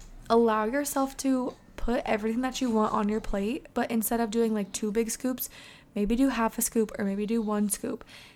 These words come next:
and see and try it out with how your body feels. So you, one, you're allowed to eat it. You're allowed to eat whatever you want. Um, and two, you'll really know how your body feels with that t-, type of food. So for example,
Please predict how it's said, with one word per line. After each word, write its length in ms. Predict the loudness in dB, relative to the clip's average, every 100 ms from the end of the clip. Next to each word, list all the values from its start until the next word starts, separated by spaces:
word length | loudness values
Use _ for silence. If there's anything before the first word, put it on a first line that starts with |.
| _
and 220 | 4 4
see 380 | 4 4 4 6
and 140 | 4 4
try 260 | 4 4
it 80 | 6
out 180 | 4 2
with 100 | 0
how 140 | -2
your 160 | 0 0
body 300 | 0 0 2
feels. 320 | 2 2 2
So 460 | 4 6 4 0 -4
you, 160 | 0 4
one, 480 | 8 8 8 6
you're 240 | 4 4 6
allowed 320 | 6 6 4
to 160 | 4 4
eat 140 | 6
it. 260 | 6 4 2
You're 180 | 4 6
allowed 320 | 8 6 4
to 140 | 0
eat 200 | -2 2
whatever 500 | 2 2 2 2 2
you 140 | 0 0
want. 360 | 0 -2 -2 -10 -16 -16 -12 2
Um, 240 | 4 4
and 160 | 2 0
two, 540 | 0 2 4 2 0 -6 -20 _ _ _ _ -10
you'll 400 | -2 4 6 6
really 320 | 6 6 4
know 340 | 4 4 2
how 200 | 0 -2
your 140 | 0 -2
body 260 | -2 -4
feels 380 | -4 -2 -2 -4
with 160 | -6 -4
that 160 | -4 -4
t-, 320 | -8 -10 -6
type 180 | -6 -4
of 100 | -6
food. 300 | -6 -8 -10 -18 -18
So 240 | -2 2 2
for 220 | 2 0
example, 600 | 0 -4 -6 -6 -6